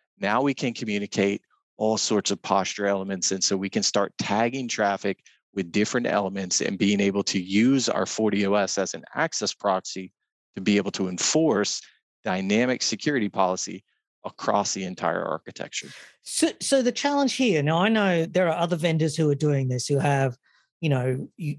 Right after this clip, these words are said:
Speaker 2: you put a client on the laptop or the smartphone, and then it tags the packets, and then those tags are carried through the network, and then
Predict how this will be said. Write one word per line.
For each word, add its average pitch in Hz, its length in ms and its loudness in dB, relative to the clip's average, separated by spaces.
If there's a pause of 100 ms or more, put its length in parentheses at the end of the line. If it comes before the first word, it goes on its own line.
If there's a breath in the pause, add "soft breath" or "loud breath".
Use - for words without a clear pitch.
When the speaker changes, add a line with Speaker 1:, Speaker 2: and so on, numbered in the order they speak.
Speaker 2:
you 147 140 -2
put 175 180 2
a 165 40 -2
client 156 640 0
on 147 220 0
the 165 100 2
laptop 151 560 0
or 165 120 0
the 147 80 -2
smartphone, 143 1500 -2 (300 loud breath)
and 143 120 0
then 139 80 2
it 151 140 -4
tags 151 340 2
the 160 80 -4
packets, 143 520 -4
and 135 100 0
then 143 160 4
those 143 240 2
tags 147 380 0
are 143 60 -4
carried 143 360 0
through 151 300 2
the 139 100 0
network, 139 640 0
and 139 180 -2
then 139 380 0